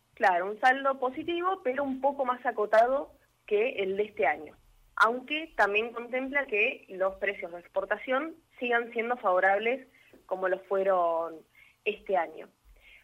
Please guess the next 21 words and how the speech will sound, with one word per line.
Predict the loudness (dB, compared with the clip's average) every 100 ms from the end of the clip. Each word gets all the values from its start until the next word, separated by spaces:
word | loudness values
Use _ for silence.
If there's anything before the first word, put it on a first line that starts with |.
| _ -4
Otro | -2 -2 -4
punto | -6 -4 -2 -2 -4
importante | -8 -8 -6 -2 -4 -4
es | -6
que | 0 0
no | 0 0
contempla | -2 -2 -6 -4 0 2 0
el | -6
pago | -4 -2
de | 0
vencimientos | -4 -8 -8 -6 -4 -6 -6
de, | -4 -4 -6 -14
eh, | -20 -20 -6
capital | -4 -2 0 2 2 0 -12 -10
al | -10
F | -8 -10
M | -6 -6
I, | -6 -10 -18 -20 _ _ -12
o | -12 -4
sea, | 0 0 -2 -14
está | -8